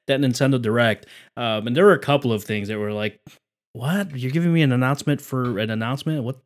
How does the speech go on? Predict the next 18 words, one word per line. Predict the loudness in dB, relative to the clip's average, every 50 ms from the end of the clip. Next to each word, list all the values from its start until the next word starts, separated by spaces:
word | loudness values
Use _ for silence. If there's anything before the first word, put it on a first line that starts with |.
| _ -14
what | -10 -8 -6
are | -6
you | -4
guys | -4 -4 -4 -4
doing?" | -2 -2 -2 -2 -2 -4 -6 -12 -20 -20 -20 -20 -20 -20 -12 -6
Uh, | -2 0 2
but | 4 4 4 4
then | 4 4 6 8
that | 8 8 8 8 8
one | 8 6 6
came | 6 6 6 6 6
up, | 6 4 4 2
and | 2 2
I | 2
was | 2 4
like, | 2 2 2 0 -4 _ _ _ _ _ _ _ -4
"Holy | 0 4 4 4 4
crap." | 4 0 0 2 4 4 4 4 2 0